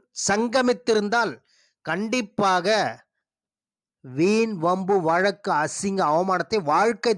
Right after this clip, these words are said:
துணையால் கண்டிப்பாக ஏற்படும் சார், நிச்சயம் ஏற்படும்.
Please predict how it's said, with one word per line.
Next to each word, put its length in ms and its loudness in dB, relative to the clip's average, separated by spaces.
துணையால் 480 2
கண்டிப்பாக 760 0
ஏற்படும் 400 0
சார், 160 -14
நிச்சயம் 420 -2
ஏற்படும். 380 0